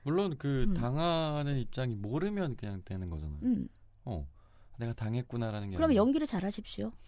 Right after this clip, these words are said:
Speaker 2: 그런데 이게 저는 이게 이십 대 때 약간 철없을 때 했기 때문에. 그런데 이제 나중에 이제 되짚어 보니까는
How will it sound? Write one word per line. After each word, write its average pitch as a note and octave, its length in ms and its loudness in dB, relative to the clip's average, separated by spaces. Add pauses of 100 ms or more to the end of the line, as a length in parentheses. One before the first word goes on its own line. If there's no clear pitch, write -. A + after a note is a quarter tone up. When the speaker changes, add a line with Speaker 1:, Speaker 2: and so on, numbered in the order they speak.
(800)
Speaker 2:
그런데 C#4 300 6
이게 C4 480 6
저는 B3+ 460 4
이게 A3+ 340 4 (400)
이십 A#3+ 340 0
대 C4+ 100 2
때 F#3+ 340 0
약간 F#3+ 260 2
철없을 - 440 2
때 C4 80 2
했기 A3 180 -2
때문에. F3+ 420 2
그런데 F3+ 320 0
이제 F#3+ 180 2 (360)
나중에 A#3+ 460 4
이제 F#3 120 0
되짚어 A3 360 2
보니까는 G3 840 2